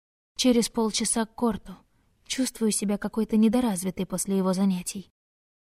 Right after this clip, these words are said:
Он всё ещё придирается к тебе из-за того дурацкого задания с поцелуем?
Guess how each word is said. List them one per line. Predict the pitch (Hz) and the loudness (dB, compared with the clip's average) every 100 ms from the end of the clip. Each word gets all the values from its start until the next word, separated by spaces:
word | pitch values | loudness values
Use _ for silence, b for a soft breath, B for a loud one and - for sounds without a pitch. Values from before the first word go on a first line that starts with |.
| - | -2
Он | 220 208 | 2 2
всё | - 220 | 4 2
ещё | 214 214 | 4 0
придирается | 214 202 208 202 202 208 | 0 2 4 4 0 -6
к | |
тебе | - 202 202 | -4 0 4
из-за | 202 190 | 2 2
того | 196 202 196 | 0 0 2
дурацкого | 196 196 - 196 190 | 2 0 -2 -2 2
задания | 196 190 190 190 | 2 4 2 2
с | |
поцелуем? | - 196 208 247 269 180 | -2 -4 -2 0 -2 -4